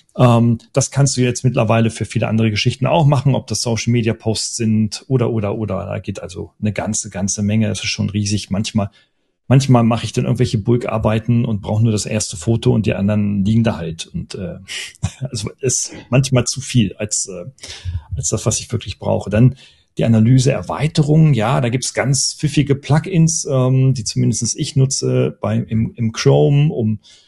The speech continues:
um bestimmte Seiten halt zu analysieren, ob das jetzt im Bereich, äh, seo ist, äh, im Bereich, ähm, äh, Site-Tracking, im Bereich, oder Site-Tracking vermeiden, besser gesagt, also Adblocker,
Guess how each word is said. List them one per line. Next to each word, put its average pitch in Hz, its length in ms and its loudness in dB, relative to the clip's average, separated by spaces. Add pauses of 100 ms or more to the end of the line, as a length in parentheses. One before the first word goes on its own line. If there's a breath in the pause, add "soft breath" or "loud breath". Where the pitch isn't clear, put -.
(360 loud breath)
um 120 180 2
bestimmte 107 340 -2
Seiten 113 480 0
halt 113 180 0
zu - 140 -6
analysieren, 117 760 2
ob - 140 -6
das 104 140 -8
jetzt - 180 -8
im - 80 -14
Bereich, 92 460 -8
äh, 98 260 -2
seo 113 420 2
ist, 107 440 -4
äh, 104 460 -2
im 104 60 -6
Bereich, 98 540 -6
ähm, 95 400 -2 (500 soft breath)
äh, 104 220 0
Site-Tracking, 117 920 2
im 101 120 0
Bereich, 95 600 -8 (240)
oder 110 140 -2
Site-Tracking 117 540 -2
vermeiden, 117 520 2
besser 113 220 -2
gesagt, 110 300 -2
also 92 140 -6
Adblocker, 110 720 0